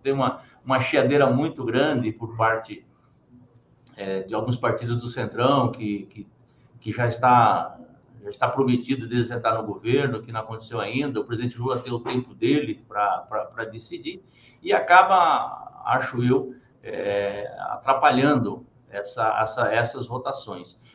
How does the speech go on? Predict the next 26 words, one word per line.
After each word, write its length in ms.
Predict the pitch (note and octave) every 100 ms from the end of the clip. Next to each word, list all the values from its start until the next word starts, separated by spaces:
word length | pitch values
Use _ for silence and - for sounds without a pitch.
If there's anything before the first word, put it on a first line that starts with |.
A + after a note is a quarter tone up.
| _
Mas 400 | C3+ E3 - -
esse, 720 | F#3 A3+ - G#3 D#3 - - _ _
essa, 560 | B2 C3 C3 D3+ C3 C#3+
esse 360 | G3+ - - -
P 100 | A#2+
L, 580 | C#3 E3 G#2+ G2 E2 G#2
ele, 960 | A#2 C3 D#3+ E3+ D#3+ C3 G#2 E2+ D#2 -
se 220 | - -
não 220 | B2 C#3+ B2+
hoje, 800 | A#2 C#3 D#3 A#2 A2+ F#2 F2+ D2+ - _ -
semana 380 | A#2 A#2 C#3
que 140 | - A2
vem 200 | A2 C#3+
vai 140 | D#3+
ser 160 | - E3
votado, 600 | E3 - A#2+ C3 C3 B2+
não 160 | A#2+
há, 600 | A2 A#2+ B2+ A#2+ G2+ F2+ G2+
não 180 | G#2+ G#2+
há 140 | B2+
divergência 680 | B2 C3+ C#3+ A2+ A#2+ C3 -
em 40 | B2+
relação 560 | A#2+ A#2 - A2 A#2+ - _ _
a 140 | - G2+
essa 300 | A#2 A#2 -
questão 520 | A2 - G#2+ A#2+ -